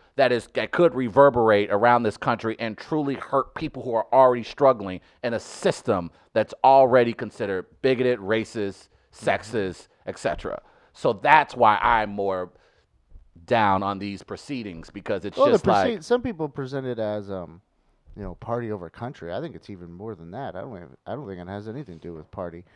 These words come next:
Speaker 2: I think it has to do with self-preservation
Speaker 1: There it
Speaker 2: over
Speaker 1: is.
Speaker 2: It's,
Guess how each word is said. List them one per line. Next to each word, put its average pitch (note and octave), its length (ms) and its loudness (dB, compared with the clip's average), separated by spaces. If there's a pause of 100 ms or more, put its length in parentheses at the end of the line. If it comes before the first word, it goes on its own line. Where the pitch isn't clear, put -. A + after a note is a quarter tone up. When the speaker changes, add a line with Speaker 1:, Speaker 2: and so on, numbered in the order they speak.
(200)
Speaker 2:
I F#2+ 60 -10
think B2 160 -8
it E2+ 80 -10
has F#2+ 180 -10
to - 60 -20
do F#2 140 -16
with E2 100 -18
self-preservation G2+ 1000 -10
Speaker 1:
There F2 120 -4
it F#2+ 60 -4
Speaker 2:
over F2 180 -6
Speaker 1:
is. - 40 -20 (340)
Speaker 2:
It's, D3+ 220 -6